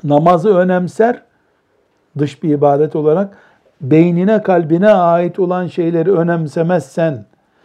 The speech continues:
şu büyük ibadet, e, ciddiyetinden,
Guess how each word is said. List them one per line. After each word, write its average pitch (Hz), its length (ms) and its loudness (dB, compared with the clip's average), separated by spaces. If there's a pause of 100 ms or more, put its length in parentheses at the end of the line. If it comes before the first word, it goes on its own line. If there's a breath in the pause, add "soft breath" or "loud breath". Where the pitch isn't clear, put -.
(260 soft breath)
şu 269 420 -4 (480)
büyük 190 560 2
ibadet, 175 680 2 (420)
e, 135 220 -8
ciddiyetinden, 151 960 -4